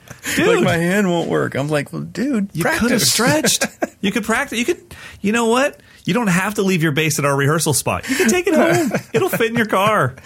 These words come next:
Speaker 1: I used to get so mad at him. It's like, "I don't care.
Speaker 2: Yeah.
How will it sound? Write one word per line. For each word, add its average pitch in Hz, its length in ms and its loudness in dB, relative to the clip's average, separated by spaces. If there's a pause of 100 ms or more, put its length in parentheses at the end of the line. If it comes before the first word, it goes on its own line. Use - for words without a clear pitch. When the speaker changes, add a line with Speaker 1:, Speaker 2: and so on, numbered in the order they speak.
(260)
Speaker 1:
I - 40 -2
used 175 180 0
to 160 60 0
get 147 160 -2
so 127 260 0
mad 120 340 0
at 101 100 2
him. 90 100 0
It's 98 120 -2
like, 117 160 -4
"I - 80 0
don't 160 260 -4
care. 190 340 -2
Speaker 2:
Yeah. - 80 -8